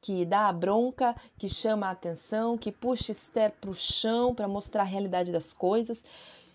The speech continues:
É o homem, mas também é o homem que direciona. E é um homem que ama, né? Porque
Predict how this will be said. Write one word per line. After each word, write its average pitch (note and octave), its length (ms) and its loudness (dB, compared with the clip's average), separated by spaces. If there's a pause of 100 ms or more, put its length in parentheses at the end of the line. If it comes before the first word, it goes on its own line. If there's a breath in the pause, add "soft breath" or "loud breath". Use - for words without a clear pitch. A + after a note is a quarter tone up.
(160 loud breath)
É F#3+ 80 4
o G3 60 6
homem, A#3 480 8
mas G3+ 240 -2
também A#3+ 380 2
é A#3 60 4
o G#3+ 40 4
homem A3 240 2
que G#3 140 -6
direciona. E3 680 -8 (240)
E E4 120 -2
é E4 40 4
um D4 60 4
homem A#3 240 4
que A3+ 160 -4
ama, G#3+ 320 -2 (540 soft breath)
né? G3+ 100 -4
Porque G3 480 -2